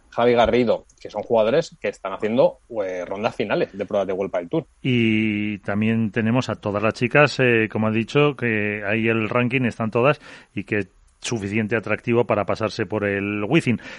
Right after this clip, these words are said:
Speaker 2: Eh, hablando de entradas, otro apunte, ya han salido a la venta, eh, yo creo que desde la semana pasada, las del Master Final de, de World Padel Tour, que se va a hacer al final en el Madrid Arena, otra vez, en el, eh,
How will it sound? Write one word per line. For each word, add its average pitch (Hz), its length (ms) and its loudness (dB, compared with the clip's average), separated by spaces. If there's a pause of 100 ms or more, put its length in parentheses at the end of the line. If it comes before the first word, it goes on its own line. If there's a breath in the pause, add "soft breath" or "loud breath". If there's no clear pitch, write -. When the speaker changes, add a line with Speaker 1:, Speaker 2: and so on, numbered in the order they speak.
(100)
Speaker 2:
Eh, 117 200 0
hablando 147 280 4
de 170 80 8
entradas, 117 300 2
otro 139 160 2
apunte, 113 320 2
ya 135 180 8
han 143 100 4
salido 131 380 2
a 123 60 6
la 123 120 8
venta, 147 580 4
eh, 113 600 0
yo 117 140 0
creo 127 220 0
que 127 140 0
desde 113 400 -2
la 110 240 2
semana 120 380 2
pasada, 135 320 4
las 127 140 2
del 110 120 0
Master 123 320 2
Final 123 400 2 (420 soft breath)
de, 107 1040 -2
de 104 180 -4
World 113 240 0
Padel 117 320 2
Tour, 147 280 2
que 117 120 -2
se 110 140 -4
va 117 80 2
a - 40 0
hacer 117 160 -2
al 113 80 0
final 117 400 0
en 110 140 -2
el 107 240 -2
Madrid 110 360 0
Arena, 127 380 2
otra 117 200 2
vez, 151 240 2 (400 soft breath)
en 107 220 -4
el, 101 340 -2
eh, 92 560 -6